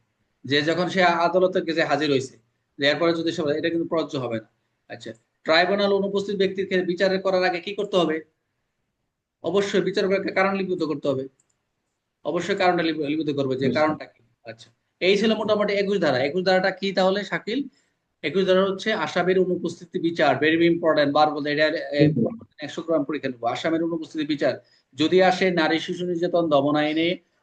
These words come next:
Speaker 1: আহ, দুই হাজার সংশোধনী পঁচিশের আসামির অনুপস্থিতি বিচারের প্রক্রিয়া কি বা এই বিধান কখন কোন ক্ষেত্রে প্রযোজ্য নয়, অথবা একটা সৃজনশীল প্রশ্ন দিয়ে দিল।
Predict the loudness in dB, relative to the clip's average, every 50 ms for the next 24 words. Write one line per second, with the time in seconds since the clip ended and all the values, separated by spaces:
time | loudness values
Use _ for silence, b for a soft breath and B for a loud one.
0 | _ _ -4 -2 0 2 2 2 2 2 0 -2 -2 -4 -4 -4 -4 -4 -2 -2
1 | -2 -2 -4 -6 -6 -6 -4 -4 -4 -2 -4 -4 -2 -2 -2 0 0 2 2 2
2 | 2 0 0 0 0 2 2 2 2 2 0 -2 -4 0 2 4 4 4 4 2
3 | 0 -2 0 2 2 2 4 4 4 4 4 4 2 2 2 0 0 -4 -8 -6
4 | -6 -6 -4 _ -4 -2 0 0 -2 -2 -2 0 0 0 0 0 2 2 2 2
5 | 2 -2 -4 B B B B 2 4 6 6 4 4 4 2 2 0 0 0 0
6 | 0 -2 0 -2 -4 -2 -2 -2 0 0 0 0 -4 -4